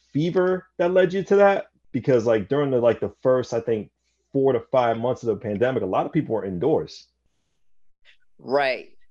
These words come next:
Speaker 2: So it, it just gave me the, you know what it is? It was the time. So
Speaker 1: Right.
Speaker 2: people was looking at the pandemic as just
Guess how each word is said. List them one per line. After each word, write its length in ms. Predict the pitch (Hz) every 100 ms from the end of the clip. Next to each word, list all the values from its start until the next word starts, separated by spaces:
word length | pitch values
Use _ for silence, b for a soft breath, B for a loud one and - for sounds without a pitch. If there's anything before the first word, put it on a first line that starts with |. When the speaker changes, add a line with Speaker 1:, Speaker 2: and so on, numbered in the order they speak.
| _
Speaker 2:
So 680 | - 147 147 135 127 127 - _ _ _ _ _
it, 300 | 131 139 - _ _ _ -
it 140 | 151 135
just 260 | 151 139
gave 220 | 143 139
me 120 | 131 117
the, 120 | 85 - - -
you 100 | 165
know 120 | 185
what 100 | 180
it 60 | 175
is? 180 | 175 160
It 120 | 147
was 140 | 139 120
the 100 | 113
time. 540 | - 147 139 87 73 - _
So 500 | _ - 139 123 98
Speaker 1:
Right. 80 | 82 _
Speaker 2:
people 440 | - 190 - 165 143
was 240 | 139 123
looking 320 | 135 135 131
at 140 | 120 -
the 60 |
pandemic 680 | 113 135 123 120 135 127 113
as 500 | 117 113 104 107 - -
just 320 | 131 - -